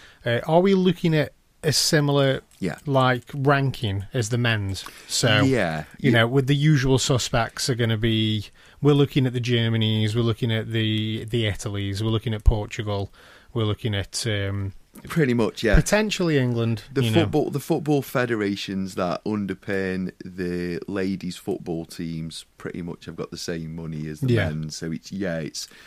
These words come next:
Speaker 2: same training techniques, the same amount of equipment and all that type of jazz. So yeah, it's exactly the same. The only, the only different in,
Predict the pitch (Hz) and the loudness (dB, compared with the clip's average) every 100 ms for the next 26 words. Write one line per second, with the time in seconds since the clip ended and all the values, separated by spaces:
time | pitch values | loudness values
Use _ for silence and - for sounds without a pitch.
0 | - - - 101 87 - 92 85 85 - | -20 -10 -4 -2 -2 -4 -4 -2 -6 -6
1 | 92 87 80 - - 87 - 87 82 85 | -6 -4 -6 -8 -10 -10 -8 -8 -8 -10
2 | 78 - 80 - 92 - 82 - 80 78 | -10 -12 -16 -8 -8 -6 -10 -8 -10 -6
3 | 82 - - 78 - 76 80 78 - _ | -6 -8 -10 -10 -10 -8 -6 -8 -10 _
4 | - - - 120 117 104 82 - 104 113 | -20 -20 -8 -2 0 0 0 -4 -6 -4
5 | 107 95 85 85 104 90 87 87 110 117 | -2 -4 -6 -6 -4 -2 -4 -2 -2 0
6 | 117 110 104 - - - 113 117 120 110 | -2 -2 -2 -6 -20 -10 -4 -2 0 0
7 | 120 104 101 95 101 95 92 90 | -2 -2 -4 -6 -4 -4 -4 -6